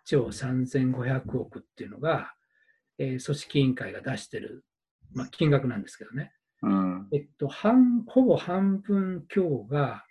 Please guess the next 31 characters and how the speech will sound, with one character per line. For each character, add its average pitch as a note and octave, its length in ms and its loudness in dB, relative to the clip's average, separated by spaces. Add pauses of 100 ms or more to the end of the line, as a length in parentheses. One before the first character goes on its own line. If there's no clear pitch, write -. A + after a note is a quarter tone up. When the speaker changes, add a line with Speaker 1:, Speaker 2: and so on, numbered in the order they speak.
(340)
Speaker 1:
会 D3 360 4
場 D3+ 440 2 (580)
に C#3+ 120 2
か C#3 140 -2
か B2+ 160 -4
る。 - 240 -14 (760)
え C3 480 -8
ー - 20 -20
っ - 20 -20 (200)
と、 A#2 480 -14
ま D3 100 -4
あ、 - 140 -12
競 G3+ 200 8
技 F#3 260 0
会 E3 240 2
場 A2+ 140 -10
を - 40 -14 (100)
作 - 260 0
る A2+ 140 -6
で - 80 -20
す - 140 -10
ね。 - 220 -4 (140)
建 D3 180 0
設 C#3+ 260 -4
費 - 180 -14
等 G#2+ 180 -10
な G#2 40 -18
ん - 40 -20
で - 60 -20 (100)
す - 200 -12
ね。 G#3 180 -6